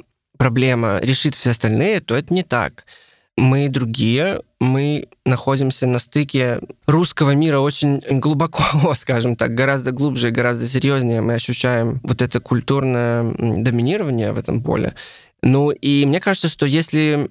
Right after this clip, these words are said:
немножко квировать это доминирование, вместо того, чтобы пытаться продвигать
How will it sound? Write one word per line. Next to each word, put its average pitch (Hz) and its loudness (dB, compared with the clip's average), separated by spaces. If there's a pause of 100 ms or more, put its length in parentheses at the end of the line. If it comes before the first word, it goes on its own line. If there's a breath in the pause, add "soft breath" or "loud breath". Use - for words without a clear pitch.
немножко 143 0 (180)
квировать 151 0
это 131 -2
доминирование, 120 0
вместо 165 0
того, 160 0
чтобы 127 0
пытаться 135 0 (120)
продвигать 131 0